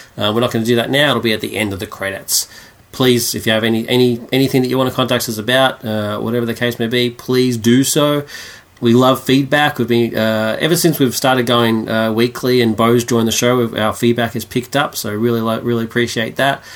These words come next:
Uh, we've, uh, we've, uh, getting quite a lot of feedback for Contest of Champions. But, uh, just as a, as a quickie, I just do wanna mention, uh, the feedback we've gotten for the last episode that I did with Bo, seventy-six, where we had,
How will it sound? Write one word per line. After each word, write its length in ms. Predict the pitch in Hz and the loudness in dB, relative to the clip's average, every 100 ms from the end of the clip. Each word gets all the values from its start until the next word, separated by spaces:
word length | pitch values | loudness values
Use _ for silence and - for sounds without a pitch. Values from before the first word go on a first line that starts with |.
| - - - | -20 -16 -6
Uh, 320 | 113 110 113 | -2 -2 0
we've, 160 | 117 113 | 2 2
uh, 140 | 120 | 0
we've, 300 | 120 117 - | 0 -2 -2
uh, 260 | 117 110 107 | -2 -2 -2
getting 320 | 113 120 117 | -2 -2 0
quite 220 | 113 131 | 0 2
a 20 | 135 | 4
lot 120 | 120 | 2
of 80 | 113 | 0
feedback 360 | 120 117 110 | 0 2 -2
for 120 | - 110 | -4 -6
Contest 460 | 113 110 113 104 | -4 -2 -2 -4
of 80 | 104 | -4
Champions. 760 | - 117 123 123 101 101 104 - - - - - - | -2 0 0 0 -4 -4 -6 -10 -14 -18 -18 -20 -4
But, 280 | 113 110 - | -2 -2 0
uh, 200 | 113 120 | 0 2
just 260 | 139 139 | 2 2
as 140 | 131 117 | 2 2
a, 340 | 120 113 - | 2 2 0
as 180 | 135 127 | 0 0
a 60 | 117 | -2
quickie, 480 | - 165 165 123 | 0 0 2 2
I 40 | 113 | 2
just 140 | 123 | 2
do 80 | 139 | 2
wanna 140 | 127 | 4
mention, 520 | 117 117 113 117 110 110 - - - | 4 4 2 2 2 0 -16 -20 -6
uh, 180 | 117 113 | -2 0
the 80 | 117 | 0
feedback 460 | 131 127 127 120 | 2 2 2 0
we've 160 | 117 104 | -2 0
gotten 300 | 123 120 117 | 0 2 0
for 640 | - 117 117 117 113 120 | 2 2 4 4 2 -2
the 100 | - | -2
last 280 | 120 139 160 | 0 2 2
episode 320 | 143 120 117 | 0 0 0
that 100 | 110 | 2
I 60 | 107 | 0
did 140 | 104 | 0
with 140 | 107 104 | -2 0
Bo, 200 | 110 110 | 2 2
seventy-six, 760 | - 117 113 104 - 139 - | 0 0 -2 -2 -2 -2 -4
where 100 | 113 | -2
we 120 | 110 | -2
had, 260 | 107 113 110 | 0 0 -2